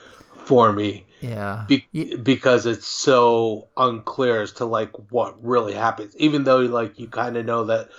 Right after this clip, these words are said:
Speaker 1: someone goes in and kills Tony, you don't really know for sure. You really, I think at the end of this series, you really wanna know.
Speaker 2: Yeah,
Speaker 1: So.
Speaker 2: it's just, it was just one of those, I,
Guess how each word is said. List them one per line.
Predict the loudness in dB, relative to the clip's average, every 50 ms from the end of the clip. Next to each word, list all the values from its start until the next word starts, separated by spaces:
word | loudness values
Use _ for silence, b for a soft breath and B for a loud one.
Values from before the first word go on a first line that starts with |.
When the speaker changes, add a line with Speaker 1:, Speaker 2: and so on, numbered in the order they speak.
| B B B B
Speaker 1:
someone | B -4 0 2 2 2 0 -2
goes | 0 0 0 0 0
in | -2 -4 -2
and | -4 -6 -10 -6
kills | -4 -4 -4 -4 -4 -10
Tony, | -8 -6 -4 -4 -4 -6 -8 -10 -10 -14 -20 _
you | -6 -6
don't | -6 -2 _ 2 2 4 2 0 -2
really | 0 2 2 2 2 -2
know | -2 -2 -2 -2 -2 -6
for | -10 -14 -16
sure. | -16 -12 -6 -2 0 0 0
You | -2 -6 -10 -10
really, | -6 -2 -2 -2 0 -2 -4 -6 -8 -10 B B B B B B B B B
I | B -2 -2 -2
think | 2 4 4 4 4 -2 -8 _ _ _ _ _ _
at | -2 -2 -2 -2 -2
the | -4 -2 -2
end | -2 -2 -2
of | -4 -6 -4
this | -4 -4 -2 -2 -4
series, | -8 -4 -2 0 0 0 -2 -4 -6 -10 -18 -18 -10
you | -6 -6 -6
really | 0 2 2 2 4 2 0
wanna | 0 0 0 0 0 0 -2 -6 -10
know. | -10 -12 -12 -12 -12 -16 -20 _ B B B B B B B
Speaker 2:
Yeah, | -4 -2 0 0 0 0
Speaker 1:
So. | 0 0
Speaker 2:
it's | -2 -2 -4
just, | -6 -6 -6 -6
it | -6 -6 -4
was | -2 -4 -2 -2
just | -2 -4 -2
one | -2 -2 0
of | 2 2
those, | 0 0 0 -2 -4
I, | -6 -8 -8